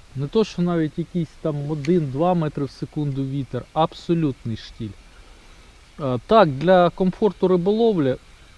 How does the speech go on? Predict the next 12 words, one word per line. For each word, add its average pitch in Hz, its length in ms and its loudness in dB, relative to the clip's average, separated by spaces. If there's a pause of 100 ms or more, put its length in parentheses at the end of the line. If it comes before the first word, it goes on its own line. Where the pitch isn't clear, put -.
(880)
дійсно 160 520 2
цей 165 220 2
штіль, 196 480 0 (600)
він, 165 360 2
е, 131 300 -2
ну, 143 340 -2 (440)
ідеальний. 139 800 4
Ти 127 60 -10
пливеш, 190 480 0
тебе 147 240 -4
нікуди 139 420 -6
не 139 200 -4